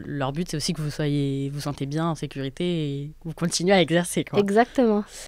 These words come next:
Speaker 1: Et du coup, euh, comment, toi, t'as appris à danser ? T'es arrivé, enfin, j'imagine qu'il y a des techniques, tu vois. Moi, par exemple, je suis très nulle en danse. Ma seule danse que je sais faire, c'est que je saute comme
Speaker 2: C'est
Speaker 1: ça.
Speaker 2: la tectonique.
Speaker 1: En boîte, même pas. Genre, vraiment, juste, je saute sur, euh, moi-même, genre, en boîte, voilà. Et c'est que ça que je sais faire.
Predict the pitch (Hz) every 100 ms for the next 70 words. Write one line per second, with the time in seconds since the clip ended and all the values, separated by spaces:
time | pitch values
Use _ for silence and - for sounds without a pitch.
0 | _ 185 160 170 269 285 180 170 165 156
1 | - 180 285 - 196 214 156 131 - -
2 | _ 170 170 - 190 170 151 143 - 160
3 | 196 - 190 160 160 160 165 - 160 160
4 | 180 165 220 185 160 156 - - 170 156
5 | 180 190 208 - 160 156 165 143 143 175
6 | 160 - - - 151 143 135 160 202 156
7 | - 156 156 156 - 147 156 147 147 -
8 | 135 - 151 143 - - - - 165 -
9 | 202 214 - 208 233 - - - 196 -
10 | 180 220 254 220 - - 185 208 208 208
11 | 214 254 262 269 226 - 370 - 277 233
12 | 226 202 220 262 220 208 262 208 202 202
13 | 196 240 208 175 214 170 185 180 180 -
14 | - - - 311 254 - 196 214